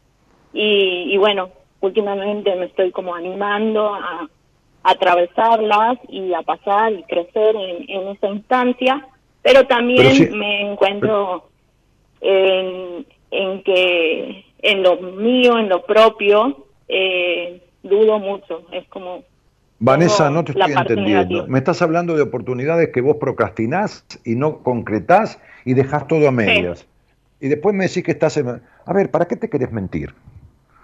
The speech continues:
Speaker 2: Vanessa, mira, empezando por los vínculos, nunca confiaste en ningún hombre en tu vida. Empezando por vos y la relación con tu padre, fuiste terriblemente traicionada desde la infancia con la falta de protección coherente de este padre.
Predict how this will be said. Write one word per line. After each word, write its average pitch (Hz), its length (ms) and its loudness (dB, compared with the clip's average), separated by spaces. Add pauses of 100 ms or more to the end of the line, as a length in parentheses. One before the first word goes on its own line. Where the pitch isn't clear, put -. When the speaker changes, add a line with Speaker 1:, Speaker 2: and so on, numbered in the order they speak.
(720)
Speaker 2:
Vanessa, 185 600 0 (140)
mira, - 320 -4 (100)
empezando 214 540 -4 (180)
por 139 120 -4
los 110 100 -2
vínculos, 147 400 -2
nunca 139 220 -4
confiaste 107 440 -6
en 101 60 -4
ningún 101 260 -4
hombre 95 220 -2
en 76 60 -8
tu 78 120 -4
vida. 62 320 -8 (580)
Empezando 202 480 2
por 113 160 0
vos 165 300 2
y - 20 -6
la 98 80 -2
relación 98 340 -6
con 113 140 -6
tu 82 140 -8 (180)
padre, 170 320 2
fuiste 131 380 -8
terriblemente 151 720 -6
traicionada 117 680 -2
desde 101 220 -4
la 98 80 -2
infancia 139 480 0
con 107 120 -8
la 104 100 -6
falta 131 340 -4
de 92 60 -6
protección 98 560 -6
coherente 107 360 -6
de 101 80 -4
este - 140 -4
padre. - 380 -12